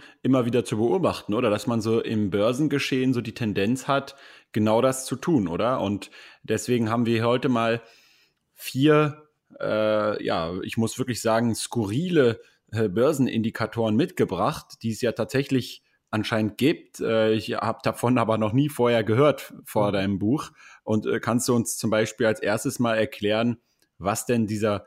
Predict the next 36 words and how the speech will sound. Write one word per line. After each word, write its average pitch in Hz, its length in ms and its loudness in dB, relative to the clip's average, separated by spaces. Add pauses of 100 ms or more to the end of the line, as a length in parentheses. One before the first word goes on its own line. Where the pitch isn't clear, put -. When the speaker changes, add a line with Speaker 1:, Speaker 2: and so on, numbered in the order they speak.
(140)
Speaker 1:
Super 143 540 -2
Bowl-Indikator 147 1200 0
ist 151 320 -2
und, 110 240 -4
und 107 220 -4
was 110 220 -2
Anleger 120 580 2 (240)
<laughs> - 240 -20
sozusagen 110 680 -2
damit, 107 320 -2
äh, 104 380 -2
machen 104 320 -2
können? 104 400 -4 (800)
Speaker 2:
Genau, 160 200 8
also 175 120 8
der 156 80 6
Super 202 260 8
Bowl-Indikator 175 760 6
ist 139 100 0
ein 135 80 2
Indikator, 135 420 0
der 131 160 6
aus 127 120 2
den 123 120 -2
U 127 80 2
S 127 120 0
A 147 200 0
kommt. 160 320 0
Den 127 120 0
hat 135 180 0
ein 113 300 0
New 131 80 2
York 127 300 4
Times-Reporter 131 1160 0
mal 113 540 2
entdeckt, 117 720 -6